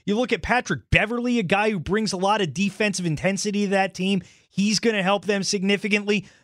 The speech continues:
Montrezl Harrell coming off the bench. We know Lou Will,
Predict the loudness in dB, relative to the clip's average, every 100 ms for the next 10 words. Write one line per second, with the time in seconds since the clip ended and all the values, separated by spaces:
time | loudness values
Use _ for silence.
0 | 0 2 2 0 0 0 0 0 2 0
1 | 0 0 0 2 0 0 0 2 4 2
2 | 0 0 0 2 2 2 0